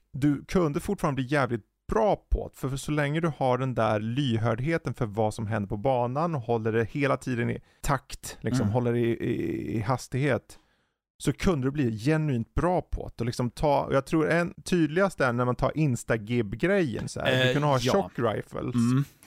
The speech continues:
Speaker 1: Och så bara i luften hoppar och bara fluff, fluff. Vi hade ju liknande på Quake tre, men just
Speaker 2: Mm.
Speaker 1: den här <laughs> tillfredsställelsen att de liksom sprängs i små bitar.
Speaker 2: Ja.
Speaker 1: Och du kan skjuta på det sen
Speaker 2: Ja.
Speaker 1: också.
Speaker 2: Ja,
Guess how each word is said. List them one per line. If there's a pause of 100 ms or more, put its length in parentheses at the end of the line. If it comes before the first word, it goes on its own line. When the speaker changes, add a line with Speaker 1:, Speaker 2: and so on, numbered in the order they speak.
(160)
Speaker 1:
Och
så
bara
i
luften
hoppar
och
bara
fluff, (220)
fluff. (160)
Vi
hade
ju
liknande
på
Quake
tre,
men
just
Speaker 2:
Mm.
Speaker 1:
den
här (280)
<laughs>
tillfredsställelsen
att
de
liksom
sprängs
i
små
bitar.
Speaker 2:
Ja. (580)
Speaker 1:
Och
du
kan
skjuta
på
det (100)
sen
Speaker 2:
Ja.
Speaker 1:
också. (440)
Speaker 2:
Ja,